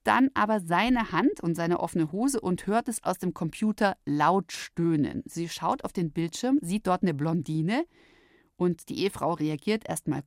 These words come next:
cool und denkt sich, „Ja, mei, schau da halt ein Porno“, wusste gar nicht, dass er Blondinen bevorzugt.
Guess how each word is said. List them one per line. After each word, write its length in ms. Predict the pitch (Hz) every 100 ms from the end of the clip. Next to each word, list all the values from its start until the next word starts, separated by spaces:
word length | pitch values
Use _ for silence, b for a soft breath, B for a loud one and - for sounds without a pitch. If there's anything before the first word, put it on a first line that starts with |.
| -
cool 320 | 208 240 254
und 260 | 156 147 - -
denkt 200 | 156 151
sich, 160 | 156 147
„Ja, 120 | 143
mei, 360 | 151 147 156 143 B B B B
schau 220 | - 170
da 140 | 170
halt 160 | 160 151
ein 100 | 160
Porno“, 600 | - 175 226 233 233 240 220 _ B B B
wusste 260 | 165 - 156
gar 160 | 151
nicht, 140 | 160 -
dass 120 | 151
er 60 |
Blondinen 500 | 147 156 151 185 240
bevorzugt. 800 | 170 - 202 262 - 226 233 -